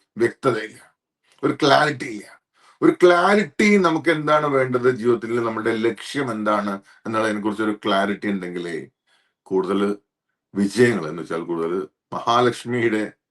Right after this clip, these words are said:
ആ ബ്ലെസ്സിങ്സ് നമുക്ക് ഉണ്ടാവുള്ളൂ. എന്ന് വെച്ചാൽ വേറെ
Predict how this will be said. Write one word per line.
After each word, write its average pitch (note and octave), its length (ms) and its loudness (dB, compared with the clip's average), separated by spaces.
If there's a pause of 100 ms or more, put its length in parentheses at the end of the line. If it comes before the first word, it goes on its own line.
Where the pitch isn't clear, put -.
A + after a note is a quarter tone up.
(320)
ആ F2+ 60 -4 (100)
ബ്ലെസ്സിങ്സ് G#2+ 600 -2
നമുക്ക് F2+ 240 -6
ഉണ്ടാവുള്ളൂ. E2 380 -12 (320)
എന്ന് B2 140 0
വെച്ചാൽ G2+ 260 0 (640)
വേറെ A#2 160 6